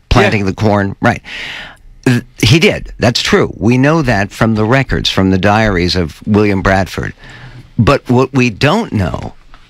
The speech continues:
Speaker 1: is that this was not a Native American way of doing things.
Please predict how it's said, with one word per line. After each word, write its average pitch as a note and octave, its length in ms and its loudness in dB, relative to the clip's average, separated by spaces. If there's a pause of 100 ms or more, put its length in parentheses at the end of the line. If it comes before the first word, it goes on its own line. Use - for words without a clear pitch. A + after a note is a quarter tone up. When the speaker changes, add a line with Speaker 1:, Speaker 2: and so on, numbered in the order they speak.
Speaker 1:
is B2+ 200 0
that B2+ 180 -2
this D#3 240 0
was C#3+ 160 2
not D#3 400 0
a B2 80 4
Native B2+ 320 2
American B2 460 0
way A2+ 160 2
of A2 100 0
doing C3 320 0
things. - 400 -4